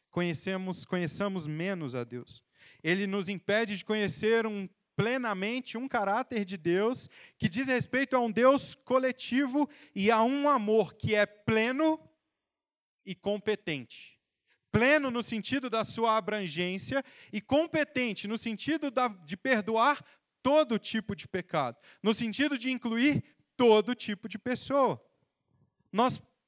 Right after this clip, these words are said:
perdemos a perspectiva da plenitude do amor de Deus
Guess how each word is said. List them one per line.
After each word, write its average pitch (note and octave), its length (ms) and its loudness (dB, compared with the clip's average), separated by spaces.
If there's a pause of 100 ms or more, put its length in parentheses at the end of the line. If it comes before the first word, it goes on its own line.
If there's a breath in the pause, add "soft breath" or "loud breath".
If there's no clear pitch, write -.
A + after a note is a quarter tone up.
(240)
perdemos B3 760 2
a A#3+ 100 0
perspectiva A#3+ 960 -2
da A3 160 2
plenitude C4 880 -4
do G#3+ 120 -6
amor F#3+ 340 -2
de F#3 100 -12
Deus G3 380 -2